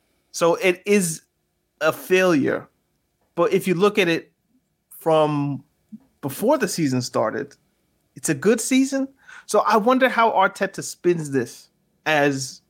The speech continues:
"We challenged, we were close, we got Champions League football, we're gonna get more money, the team is improving, we're a young team,"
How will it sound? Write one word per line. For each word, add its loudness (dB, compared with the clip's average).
"We -4
challenged, -2
we 0
were -2
close, -2
we -6
got -2
Champions -2
League -2
football, 0
we're 0
gonna 0
get -2
more -2
money, 2
the -4
team -2
is 0
improving, 0
we're 2
a 2
young 0
team," -2